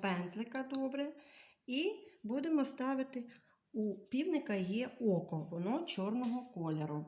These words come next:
Беремо, макаємо ватну паличку, водичку, чорну фарбу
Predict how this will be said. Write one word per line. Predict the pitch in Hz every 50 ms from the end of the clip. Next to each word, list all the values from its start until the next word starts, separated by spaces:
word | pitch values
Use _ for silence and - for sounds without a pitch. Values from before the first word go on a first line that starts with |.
| - - - _ _ _ _ _ _ -
Беремо, | 185 185 208 220 240 233 220 208 196 180 170 160 165 156 - - - - _ _ _ _ _ _ _ _ _ _ _
макаємо | - 202 196 190 190 208 196 185 175 170 170 165 165 170 160 160 - - - - _ _ _ _ _ _ _ _ _ _ _ _ _ _ -
ватну | 190 180 180 185 175 175 - 165 165 160 156 156 - - -
паличку, | - 175 170 156 151 165 208 - - - - 294 302 311 - - -
водичку, | - 277 285 269 294 294 285 - - - - 285 277 277 285 - - - _ _ _ _ _ _ _ _ _ _ _ _ _ _ _ _ _ _ _ _ _ - - _ _
чорну | - - 254 247 240 220 190 175 165
фарбу | - - - 180 175 170 175 202 226 285 381 403 -